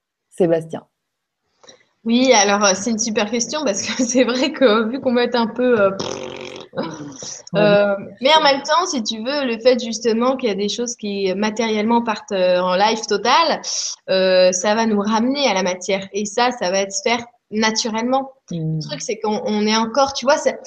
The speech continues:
Speaker 2: mine de rien, il y a un aspect ancien dans, dans cette question et, et finalement, mais je comprends très bien, hein. Euh, mais c'est les expériences qu'on va vivre qui vont faire que si à un moment donné, on doit être amené à la matière, je te promets qu'on va être amené à la matière.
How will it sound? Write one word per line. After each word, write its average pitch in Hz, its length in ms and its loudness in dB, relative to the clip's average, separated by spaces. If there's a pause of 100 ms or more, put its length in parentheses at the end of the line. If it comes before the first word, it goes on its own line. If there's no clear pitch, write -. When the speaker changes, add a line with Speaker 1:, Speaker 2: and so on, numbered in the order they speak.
(180)
Speaker 2:
mine 240 120 2
de 254 60 4
rien, 262 220 4
il 240 80 6
y - 20 4
a 214 60 2
un 214 80 2
aspect 226 340 0
ancien 311 480 -4
dans, 202 360 -4
dans 208 200 -4
cette 214 220 -4
question 285 420 -4
et, 208 260 2
et 233 60 -4
finalement, 233 400 -2
mais 202 220 -2
je 196 140 -4
comprends 185 280 -8
très 240 140 -10
bien, 440 180 2
hein. 415 80 -6 (640)
Euh, 180 200 0 (520)
mais 214 400 4 (200)
c'est - 220 -4
les 233 220 0
expériences 311 420 0
qu'on 214 160 -4
va 196 160 0
vivre 311 440 -4
qui 233 120 -8
vont 220 160 -2
faire - 280 -2
que 220 100 -2
si 302 220 -4
à 285 100 2
un 254 60 2
moment 254 260 2
donné, 254 440 4
on 202 100 -4
doit 190 120 0
être 185 200 -4
amené 254 160 2
à - 20 -2
la 220 80 -2
matière, 254 500 0
je - 60 -8
te 202 60 -8
promets 220 440 -4
qu'on 185 140 -6
va 185 100 -4
être 190 160 -10
amené 294 320 -6
à - 60 -6
la 269 80 -2
matière. 269 340 -6